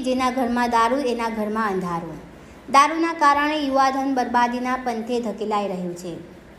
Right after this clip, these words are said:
દારૂના કારણે અનેક પરિવારો બરબાદ થયા છે, લોકો મોતને ભેટ્યા છે.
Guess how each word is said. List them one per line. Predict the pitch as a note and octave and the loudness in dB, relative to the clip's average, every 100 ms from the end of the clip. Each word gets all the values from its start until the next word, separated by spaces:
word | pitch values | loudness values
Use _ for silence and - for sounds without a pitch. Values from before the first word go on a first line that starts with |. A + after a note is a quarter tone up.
| - - - - A#3+ | -20 -20 -20 -14 4
દારૂના | B3+ B3+ B3 A#3 A#3+ | 6 6 2 0 4
કારણે | A#3+ B3+ C4 C4+ | 4 4 2 2
અનેક | C4 A#3+ A#3+ - | 2 -2 -4 -2
પરિવારો | A#3+ B3+ B3+ B3+ C4 | -2 2 4 4 2
બરબાદ | A#3+ G#3+ A#3 A#3+ - | 0 0 0 0 -2
થયા | B3 B3 B3 | -2 -2 -2
છે, | C4 B3+ | -2 0
લોકો | A3+ A#3 | -2 -2
મોતને | A3 G#3+ G#3+ A#3 A3+ | -2 -4 -4 -6 -6
ભેટ્યા | G#3 F#3 F3+ E3+ | -6 -6 -8 -8
છે. | - | -10